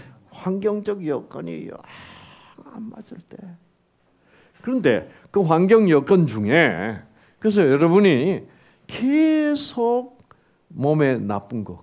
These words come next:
건강에 나쁜 걸 먹고 건강에 나쁜 짓을 뭐요? 예, 술 마시고 다음에 이거는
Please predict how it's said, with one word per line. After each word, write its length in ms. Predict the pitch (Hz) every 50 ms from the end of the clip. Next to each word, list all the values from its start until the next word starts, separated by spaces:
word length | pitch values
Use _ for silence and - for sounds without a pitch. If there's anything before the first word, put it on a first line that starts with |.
| _ -
건강에 520 | 123 127 135 131 147 143 139 143 139 135
나쁜 440 | 135 - - 113 - - 127 123 120
걸 180 | 120 117 110
먹고 560 | 107 104 101 104 107 104 - - 107 98 98 -
건강에 580 | - - 151 160 170 165 175 175 180 185 180 175
나쁜 500 | 170 156 143 139 - - - 165 151 139
짓을 320 | - 139 127 - 151 147
뭐요? 440 | 139 123 98 104 117 110 87 - - - _ _ _ _ _ _ _ _ _ _ _ _ _ _ _ _ _ -
예, 240 | 123 135 127 107 92 98
술 260 | - - 185 165 151
마시고 640 | 160 165 156 147 151 135 - 156 147 135 147 131 113
다음에 320 | - 147 - - 85 65 - -
이거는 720 | 143 214 226 247 240 233 208 190 233 247 190 131 92 82